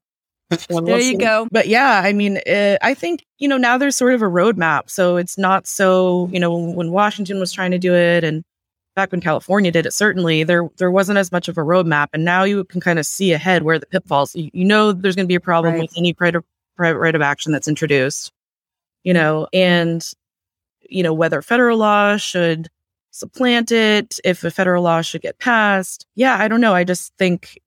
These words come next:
Speaker 2: it's a little bit easier now because you can predict, you can almost see the legislative sessions happening, you know, and it sort of depends on which, which members of which legislative body are ba-,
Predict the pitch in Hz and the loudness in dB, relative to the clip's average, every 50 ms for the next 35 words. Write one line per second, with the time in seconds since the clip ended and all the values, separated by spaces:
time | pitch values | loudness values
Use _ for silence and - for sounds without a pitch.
0 | _ - 123 175 - - - _ - - 190 208 214 214 214 190 - - 190 190 | _ -6 -4 -4 -4 -4 -10 _ -2 0 2 2 4 2 2 0 0 0 0 -2
1 | 185 175 180 180 175 170 165 165 165 147 170 165 180 165 - 175 165 160 170 165 | 0 0 0 2 2 2 0 0 -4 -4 -4 -2 -2 -2 0 0 -2 0 0 -2
2 | - - 180 190 214 202 196 180 170 - - - 214 190 170 170 165 160 160 156 | 0 -2 -2 0 2 2 2 0 -2 -4 -4 -2 0 0 2 2 0 0 0 -2
3 | - 165 156 156 156 - - 160 151 - - 156 156 156 147 - - - _ _ | 0 0 0 0 0 -4 -2 -2 -2 -2 -2 -4 -4 -4 -6 -8 -14 -16 _ _
4 | _ - 170 160 151 _ - - - 156 - 208 - 175 160 160 165 - - 247 | _ -4 -4 -4 -4 _ -10 -10 -10 -6 -2 0 2 2 2 0 0 -2 0 2
5 | 233 214 185 175 175 180 160 160 151 156 151 156 151 160 151 - - - _ _ | 2 2 2 0 0 0 0 0 2 0 0 0 0 -2 -2 -4 -6 -14 _ _
6 | _ _ _ _ _ _ _ _ _ _ _ _ _ - 247 226 - 226 214 202 | _ _ _ _ _ _ _ _ _ _ _ _ _ -2 -2 0 2 0 2 2
7 | 190 185 185 170 180 170 175 175 - - 180 175 - - - 180 165 160 156 170 | 2 2 2 2 0 0 -2 -2 0 0 0 0 0 -2 -4 -4 -4 -2 -2 0
8 | 165 165 165 160 156 151 - 190 175 | 0 0 0 0 -2 -2 -2 -6 -6